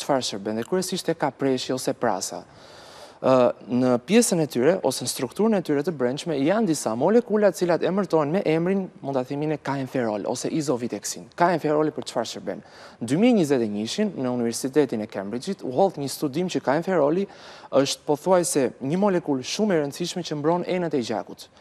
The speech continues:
Madje kaenferoli merrte pjesë edhe në reduktimin e Alzheimerit. Pra, një molekul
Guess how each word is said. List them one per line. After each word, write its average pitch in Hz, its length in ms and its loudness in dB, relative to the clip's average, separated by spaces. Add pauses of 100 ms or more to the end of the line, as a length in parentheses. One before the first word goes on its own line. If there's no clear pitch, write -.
(180)
Madje 147 480 4
kaenferoli 151 640 2
merrte 202 400 2
pjesë 190 400 -2
edhe 160 80 -2
në 156 220 0
reduktimin 160 520 -2
e 165 120 2
Alzheimerit. 123 640 -4 (420)
Pra, 139 220 4 (840)
një 196 160 8
molekul 160 480 4